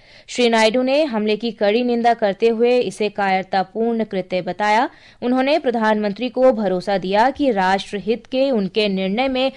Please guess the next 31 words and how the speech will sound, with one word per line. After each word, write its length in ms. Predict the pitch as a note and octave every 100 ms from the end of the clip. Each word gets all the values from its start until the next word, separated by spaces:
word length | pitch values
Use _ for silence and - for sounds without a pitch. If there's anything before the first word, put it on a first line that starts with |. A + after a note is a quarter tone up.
| - -
पूरा 260 | C#4+ D4 D4+
देश 480 | G#3+ B3+ E4 E4 G3+
सरकार 500 | - G3+ G3 G3 F#3
के 180 | F3+ F#3+
साथ 400 | - G#3 E3 -
है। 220 | G3 E3+ - - _ _ -
बलूच 500 | G3+ B3+ C#4+ D#4 D#4+
लिबरेशन 580 | D4 C#4+ C#4 C#4 D4+ C#4+
आर्मी 340 | B3+ B3+ C#4+
ने 180 | D4 D4+
कहा 280 | D4+ A#3+ A#3+
है 220 | C4 C#4+
कि 140 | D4+ D#4
पश्चिमी 520 | B3 A3+ C4 C4 C#4+
पाकिस्तान 760 | - G#3 G#3 A3+ - A3 A#3+
के 260 | B3+ C4+ C#4
अशांत 640 | - G3 - G#3+ A3+ B3 B3+
बलूचिस्तान 800 | G#3+ G3+ G3 A3 A3 G#3+ G#3+ G#3+
प्रांत 400 | G3+ F3+ F#3 A3
में 260 | A3+ C4+ C4+ - -
अर्धसैनिक 800 | C4 C#4 D#4 - C4 B3+ C#4+ C#4+
बल 240 | G#3 A3+
के 180 | A#3+ C#4
एक 120 | C#4+ B3
वाहन 440 | G3+ G3 G#3 B3
को 200 | A#3+ C4+
विस्फोटक 640 | A3 A3+ - B3+ C4+ F4 F4
से 280 | - G#3+ F3+
उड़ाने 480 | - G#3+ G#3 G#3+
के 160 | G#3 G#3
कारण 420 | G3 G3 G3 C4